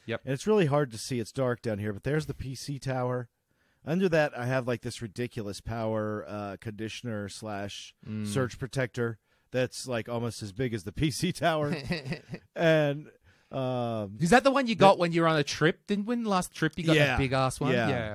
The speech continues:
Speaker 1: okay.
Speaker 2: It was, like, sixty bucks. I absolutely love the thing. It's awesome.
Speaker 1: Mm-hmm.
Speaker 2: There's the little boombox
Speaker 1: Mm-mm-mm.
Speaker 2: I was telling
Speaker 1: Yep.
Speaker 2: you about right there.
Speaker 1: I got a similar one. Yep.
Speaker 2: Now, if you look over here, this is the actual workspace, right,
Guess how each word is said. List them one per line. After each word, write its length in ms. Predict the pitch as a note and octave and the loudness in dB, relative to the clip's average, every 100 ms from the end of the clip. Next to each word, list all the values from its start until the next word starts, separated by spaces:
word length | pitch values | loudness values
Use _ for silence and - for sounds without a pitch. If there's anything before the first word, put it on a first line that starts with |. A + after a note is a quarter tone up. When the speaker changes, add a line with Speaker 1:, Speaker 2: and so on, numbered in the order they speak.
| - | -4
Speaker 1:
okay. 120 | A#2 | 0
Speaker 2:
It 20 | |
was, 140 | C3 B2+ | 2 4
like, 140 | C3 | 2
sixty 340 | - D#3 - C3+ | 2 -2 0 0
bucks. 340 | A#2 A#2 - | 2 2 0
I 140 | A2 | -2
absolutely 360 | B2+ B2+ C3 A2 | -2 -2 -4 0
love 140 | A2 | 0
the 80 | G2+ | -2
thing. 320 | F2+ F#2+ F2 - | -8 -10 -10 -10
It's 120 | A#2 | -10
awesome. 480 | F2 A2 A2+ G2+ A#2 _ _ _ _ - - - _ _ - | -8 -6 -6 -8 -14 _ _ _ _ -20 -20 -20 _ _ -20
Speaker 1:
Mm-hmm. 80 | - _ _ _ _ _ _ _ _ _ _ | -20 _ _ _ _ _ _ _ _ _ _
Speaker 2:
There's 280 | C#3+ C#3+ F3 | -2 0 0
the 80 | D#3+ | 0
little 220 | D3 C3+ | 0 -2
boombox 640 | G#2 D3 C3 G2+ G2+ - - _ _ _ _ _ _ _ - | 0 -2 -2 -4 -6 -12 -18 _ _ _ _ _ _ _ -6
Speaker 1:
Mm-mm-mm. 440 | D3 E3+ F3 - D3 | -2 0 0 -4 -4
Speaker 2:
I 40 | |
was 120 | A2 | -4
telling 200 | - B2+ | 0 0
Speaker 1:
Yep. 80 | A2 | 0
Speaker 2:
you 60 | G#2 | -4
about 220 | G#2 G#2 | -4 -4
right 180 | G2+ G2 | -6 -6
there. 120 | G#2 | -4
Speaker 1:
I 40 | |
got 100 | B2 | -4
a 40 | B2 | -4
similar 380 | - A#2+ A#2 | -6 -4 -4
one. 180 | A2+ A2 A2 | -4 -4 -6
Yep. 180 | A2 - _ _ _ _ _ _ _ | -6 -6 _ _ _ _ _ _ _
Speaker 2:
Now, 120 | B2 B2+ | -4 -2
if 100 | - | -2
you 60 | |
look 140 | C3 C3+ | -2 0
over 200 | D3 B2 | -2 -2
here, 240 | A#2 D3+ | -2 0
this 260 | B2+ D#3+ - | 2 0 -2
is 120 | D#3 | -6
the 100 | C3 | -2
actual 360 | B2 C3 - A2+ | -2 -2 -2 -2
workspace, 680 | A#2 A#2 - - F#2+ F#2 - | 0 -2 -6 -6 -6 -6 -6
right, 260 | G2 G2 | -4 -4